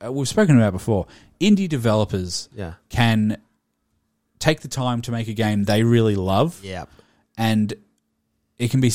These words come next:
Speaker 1: it can be so simple. It can have hard mechanics as well. I'm not
Speaker 2: Mm-hmm.
Speaker 1: saying it has to be a simple game.
Speaker 2: No. I think that, uh, simplicity is kind of what drives indie games,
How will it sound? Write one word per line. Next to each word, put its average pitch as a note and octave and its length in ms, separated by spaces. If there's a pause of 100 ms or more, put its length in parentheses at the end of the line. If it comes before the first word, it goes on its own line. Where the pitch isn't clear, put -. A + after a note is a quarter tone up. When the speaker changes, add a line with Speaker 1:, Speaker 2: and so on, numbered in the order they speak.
Speaker 1:
it B2 120
can B2 80
be A#2+ 80
so C#3+ 180
simple. C#3 360
It F3+ 60
can E3+ 120
have - 180
hard B2+ 220
mechanics A#2 400
as F#2 100
well. A#2 220
I'm G#2 60
not B2 100
Speaker 2:
Mm-hmm. A#2+ 100
Speaker 1:
saying G#2+ 160
it G2 100
has G#2+ 240
to - 80
be G2+ 140
a F#2 60
simple F#2 240
game. F2 280 (120)
Speaker 2:
No. C3 180 (720)
I G#3 120
think A3+ 340
that, D#3 180 (960)
uh, B2 400 (560)
simplicity - 1000
is G2+ 200
kind A2 260
of F#2 320
what G#2+ 300 (160)
drives F#2+ 380
indie F#2+ 420 (300)
games, - 460